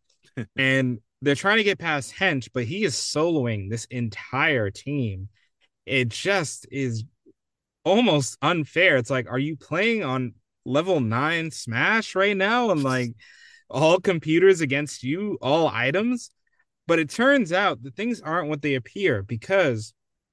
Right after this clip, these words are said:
Speaker 2: when we cut back to Perdita with Vertigo, she kicks Vertigo right, <laughs> right between the legs. And that's when it's revealed that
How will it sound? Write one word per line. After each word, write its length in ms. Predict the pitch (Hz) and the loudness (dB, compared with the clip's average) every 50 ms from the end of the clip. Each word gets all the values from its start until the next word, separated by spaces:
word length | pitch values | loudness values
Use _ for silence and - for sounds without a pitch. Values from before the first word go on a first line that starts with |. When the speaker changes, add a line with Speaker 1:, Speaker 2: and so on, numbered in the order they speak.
| _ _ _ _ | _ _ _ _
Speaker 2:
when 140 | 135 156 180 | -2 0 0
we 80 | 196 | 0
cut 180 | 185 196 214 190 | 0 0 0 0
back 180 | 202 196 - | 0 0 0
to 100 | - 185 | -2 -6
Perdita 580 | 151 - 151 135 127 143 165 160 160 156 151 147 | -6 -6 -6 -4 -2 0 0 2 2 2 2 0
with 320 | 127 120 131 139 139 - _ _ | 0 -2 -2 -4 -4 -6 _ _
Vertigo, 720 | 127 123 135 160 202 208 147 113 117 110 104 104 107 110 - _ _ _ _ _ _ | -8 -2 0 2 2 2 0 0 -2 -2 -2 -4 -6 -8 -12 _ _ _ _ _ _
she 320 | - - - 160 156 143 | -10 -4 0 0 0 0
kicks 440 | 117 - - - 190 214 - - - | -2 -4 0 2 2 2 0 -4 -8
Vertigo 720 | 147 147 156 180 190 180 139 135 123 117 113 113 117 107 - 104 107 107 110 123 | -2 0 2 2 2 2 2 0 0 0 -2 -4 -6 -8 -10 -10 -10 -8 -8 -4
right, 320 | 151 190 214 220 208 - - - - - _ _ _ - - - - | -2 0 0 0 0 -2 -6 -14 -16 -18 _ _ _ -20 -20 -12 -10
<laughs> 400 | 160 143 - - - - _ - | -10 -8 -8 -12 -18 -16 _ -4
right 320 | 139 151 208 240 247 175 | 0 2 2 2 2 2
between 340 | 170 175 - - 180 170 156 | -2 -4 -2 -2 0 2 2
the 100 | 147 143 | 4 4
legs. 500 | 135 123 117 113 113 110 117 117 - - _ _ _ _ _ _ _ _ | 4 2 2 0 0 -2 -4 -8 -12 -18 _ _ _ _ _ _ _ _
And 220 | 175 185 175 170 202 | -2 0 0 2 2
that's 180 | 233 240 - 220 | 0 0 0 -2
when 100 | 214 202 | -2 -2
it's 120 | 185 160 | -2 -2
revealed 600 | 170 151 139 202 220 247 220 170 147 143 139 135 131 - _ _ _ _ _ _ _ _ _ _ - | -4 -4 -2 0 2 4 4 4 4 4 0 -2 -6 -10 _ _ _ _ _ _ _ _ _ _ -2
that 240 | 196 196 208 180 | 0 2 0 0